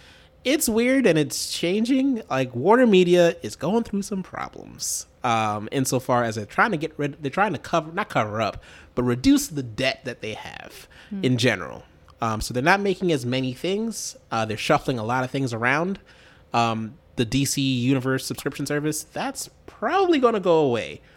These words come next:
Speaker 2: Oh.
Speaker 1: And they're gonna shift all that over to H B O.
Speaker 2: That makes
Speaker 1: And
Speaker 2: sense. I mean, why s-, the money I imagine it takes to support two separate
Speaker 1: Two
Speaker 2: platforms
Speaker 1: platforms.
Speaker 2: when you could just have it in
Speaker 1: Yeah.
Speaker 2: one?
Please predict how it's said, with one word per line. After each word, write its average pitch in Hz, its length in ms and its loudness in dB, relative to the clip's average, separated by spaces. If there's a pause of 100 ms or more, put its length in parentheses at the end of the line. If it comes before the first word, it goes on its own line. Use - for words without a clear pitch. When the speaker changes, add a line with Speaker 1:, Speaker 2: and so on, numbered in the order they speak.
(140)
Speaker 2:
Oh. 262 160 -6
Speaker 1:
And 143 100 0
they're 139 60 2
gonna 147 140 0
shift - 260 -4
all 143 180 2
that 131 140 0
over 120 240 -4
to 113 60 -4
H 113 240 -8
B 104 180 -8
O. 69 220 -10 (920)
Speaker 2:
That 120 260 2
makes 117 100 2
Speaker 1:
And - 0 -
Speaker 2:
sense. 196 380 -4
I 208 100 -2
mean, 196 480 -4
why 196 380 -2
s-, - 300 -14 (840)
the 202 100 -4
money 202 320 -2
I 185 100 -4
imagine 175 380 -8
it 160 40 -14
takes 175 220 -10
to 185 80 -12
support - 580 -6 (200)
two 180 320 -6 (160)
separate 185 400 -6
Speaker 1:
Two - 80 -2
Speaker 2:
platforms 156 260 2
Speaker 1:
platforms. 247 520 0
Speaker 2:
when 185 100 -2
you 180 80 -6
could 180 120 -6
just 185 140 -8
have 180 160 -4
it 165 40 -4
in 170 100 -4
Speaker 1:
Yeah. 170 100 -2
Speaker 2:
one? 208 300 -2